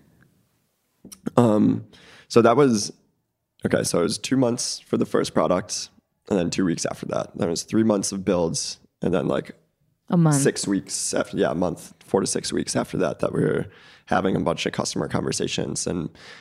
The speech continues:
Speaker 1: by that point, um, we had actually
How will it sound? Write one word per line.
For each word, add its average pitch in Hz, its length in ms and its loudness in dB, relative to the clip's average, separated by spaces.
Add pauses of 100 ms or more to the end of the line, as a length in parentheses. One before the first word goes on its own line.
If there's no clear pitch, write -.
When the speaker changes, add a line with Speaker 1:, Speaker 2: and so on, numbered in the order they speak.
(120)
Speaker 1:
by 104 100 2
that 113 240 0
point, 113 320 -2 (1040)
um, 98 560 2
we 110 140 6
had 104 80 6
actually 101 720 2